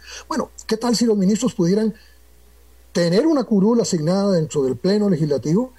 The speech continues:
y desde ahí poder participar en el debate legislativo en paridad de derechos con los parlamentarios, con los diputados? Aunque ven-, dejen las decisiones en manos de esos, eh, parlamentarios, según quiere la Constitución.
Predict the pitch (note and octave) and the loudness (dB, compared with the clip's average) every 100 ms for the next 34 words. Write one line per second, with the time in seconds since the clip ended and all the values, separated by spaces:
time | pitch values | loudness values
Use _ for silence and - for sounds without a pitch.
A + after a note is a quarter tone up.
0 | - - - F3+ - A#3 F3+ F3 D#3 D#3+ | -20 -20 -8 -8 -6 -4 -2 0 0 0
1 | B3+ C4 A#3 - D#3+ A3+ A#3 G#3 F3 - | 2 2 0 0 2 2 0 -2 -4 -8
2 | - - G3+ - E3 A#3+ B3 E3 C#3 F3 | -20 -6 -4 -2 -2 -2 0 0 0 0
3 | A#3 F#3+ E3+ A#3 A#3 F#3 F#3 D#3 D#3 A#3 | 2 2 2 2 0 0 -2 0 0 2
4 | B3 F#3+ G#3 - G#3+ G3 D#3 B2+ - C#3+ | 2 2 0 -2 -4 -2 -2 -2 -4 -4
5 | C3+ B2+ B2 D#3+ A#3+ - C#3 A2 A2 A#2 | -2 -4 -2 -2 -2 -2 -6 -6 -6 -4
6 | E3 B3 - - - - - - - - | -2 -2 -8 -14 -20 -20 -20 -20 -20 -20
7 | - - G#3 D4+ A#3+ E3 - F#3+ G3+ A#3+ | -10 -2 -2 0 0 -2 -4 0 2 2
8 | F#3+ F3+ D#3 G3 B3+ F3 D3+ C#4+ A3+ D3 | 0 -2 -2 -2 0 0 0 -2 0 0
9 | - D#3 - - C3 A#2 A2 E3+ E3 D3 | 0 -2 -4 -8 -4 -4 -2 -2 -2 -2
10 | D3 F#3 A#3+ C#3+ F3 F3 F3 D3 B2 A#2+ | -2 0 0 0 -2 0 -2 -2 -4 -8
11 | G#2 - A2+ A#2+ G2+ | -12 -12 -12 -10 -10